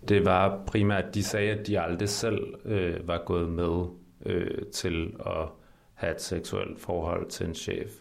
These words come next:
Men de sagde, at, øh, det ofte var sådan, at chefen begyndte at gøre tilnærm-, tilnærmelser og sådan sige mere og mere direkte, at de gerne ville, øh, have sex med dem, og at man på det tidspunkt så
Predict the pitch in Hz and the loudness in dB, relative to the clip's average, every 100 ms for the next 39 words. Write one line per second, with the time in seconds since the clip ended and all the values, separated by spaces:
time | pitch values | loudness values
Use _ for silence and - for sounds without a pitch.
0 | - - 98 90 95 85 85 87 87 - | -16 -4 -2 -2 -2 -2 0 2 0 -2
1 | - 98 95 107 92 - 98 87 90 95 | -4 -4 -2 -2 -2 -2 -2 -2 -2 -2
2 | 92 85 82 - 98 95 98 - 107 120 | -2 -2 -2 -2 -2 -2 -4 -4 -2 -2
3 | 104 98 82 - 95 87 85 87 - - | -2 -2 -2 -2 0 0 0 -4 -8 -12
4 | - - - 98 92 - 90 87 85 87 | -18 -8 -2 0 0 -2 -2 -2 0 -4
5 | - 98 92 95 - - - - - 104 | -2 0 2 0 -6 -16 -18 -20 -6 -2
6 | 92 92 90 - 110 95 78 78 90 - | 0 2 2 2 0 0 -2 -2 -2 -2
7 | - 85 82 76 80 76 76 - - 85 | -4 -4 -2 -2 -2 0 -2 -2 -4 -6
8 | - 85 82 85 78 76 82 80 - 80 | -4 -2 -2 -2 -2 -2 -4 -6 -4 -2
9 | 78 85 78 78 - 92 - 82 - 85 | -2 0 -2 -2 -2 -2 -4 -6 -6 -6
10 | - 90 80 | -4 -2 -2